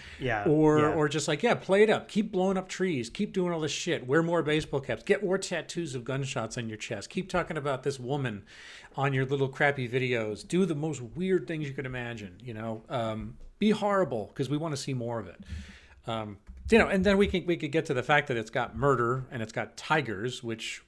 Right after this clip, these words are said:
Speaker 2: is just about the only things that are missing from that in the first place, right? Is, is the idea that, oh, wow, I had a chance to go to a petting zoo where I could have gambled with, like, little Siberian tiger cubs. And it's like, well, who wouldn't want to pet a fucking, you know, chimpanzee at their birthday party?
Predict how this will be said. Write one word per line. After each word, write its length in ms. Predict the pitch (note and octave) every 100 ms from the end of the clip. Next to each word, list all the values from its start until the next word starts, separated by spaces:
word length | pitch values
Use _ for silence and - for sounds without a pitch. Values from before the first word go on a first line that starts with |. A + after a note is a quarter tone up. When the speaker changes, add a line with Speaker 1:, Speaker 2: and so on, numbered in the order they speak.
| _ _ - -
Speaker 2:
is 240 | D3 -
just 180 | D#3+ E3
about 140 | E3
the 100 | C#3+
only 220 | C#3 D3+
things 220 | C#3+ D3 C3
that 80 | A2+
are 80 |
missing 520 | A2+ C3 D#3+ A#2 G2+ G#2+ - - - -
from 220 | - - C3+
that 160 | B2+
in 40 | A2
the 60 |
first 280 | - D3+ D#3+
place, 400 | - G#2 G#2+ -
right? 160 | B2+ B2
Is, 180 | A#2+
is 260 | - C#3+ - - - - -
the 120 | C#3+
idea 180 | C#3+ D3+
that, 140 | C3+ -
oh, 140 | G#3+
wow, 240 | G3+ A3
I 100 | D#3
had 100 | F#3+
a 40 | F3
chance 320 | - F#3 D#3+
to 80 | E3
go 100 | E3+
to 140 | D#3
a 40 | C3+
petting 340 | - G3 D#3+
zoo 180 | A#2 A2+
where 160 | A#2+
I 80 | A#2
could 200 | A#2 E3+
have 140 | D3 - - B2+
gambled 560 | C#3 C3+ D3+ B2 A#2 A2+
with, 160 | A#2
like, 180 | B2 G2+
little 460 | C3 C3+ B2+ A#2 A2+ - - -
Siberian 640 | - B2 A#2+ B2 C3+ C3
tiger 380 | A#2+ C#3 C3+ B2+
cubs. 460 | - - G2 F2+ -
And 80 |
it's 140 | A2+ G2+
like, 140 | A2
well, 260 | B2 B2 - - -
who 160 | F3
wouldn't 360 | F3 D#3+ F3 B2+
want 220 | C#3 C#3
to 60 | B2+
pet 280 | - C#3+
a 60 | B2
fucking, 560 | - C3 C3+ A#2 G#2+ A2+
you 100 | C#3+
know, 120 | A2+
chimpanzee 640 | G#2 D3 C3+ C#3+ A#2+ A2+ B2
at 80 |
their 100 | B2
birthday 400 | G2 A#2+ C#3 C3+
party? 460 | G2+ - F#2 F2+ -